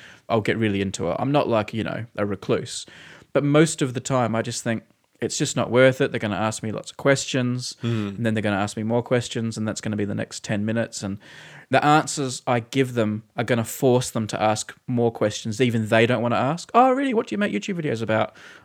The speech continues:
Speaker 1: "Oh, like, science and mathematics and stuff."
Speaker 2: Mm-hmm.
Speaker 1: And straight away, where, like, I've pulled someone into a conversation about, like,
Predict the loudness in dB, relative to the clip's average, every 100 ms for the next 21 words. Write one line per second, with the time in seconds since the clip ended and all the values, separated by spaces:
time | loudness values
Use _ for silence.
0 | _ 2 4 6 4 4 -2 0 2 4
1 | 2 0 -4 -2 -2 -4 -2 0 0 -4
2 | -8 -8 -8 -2 -2 -2 -14 _ -6 -2
3 | -2 2 2 4 8 8 10 10 10 8
4 | 8 8 6 6 2 0 -4 0 0 0
5 | -2 -2 -2 -4 -4 -2 -2 0 -2 -2
6 | -4 -2 -2 -2 -6 -6 -6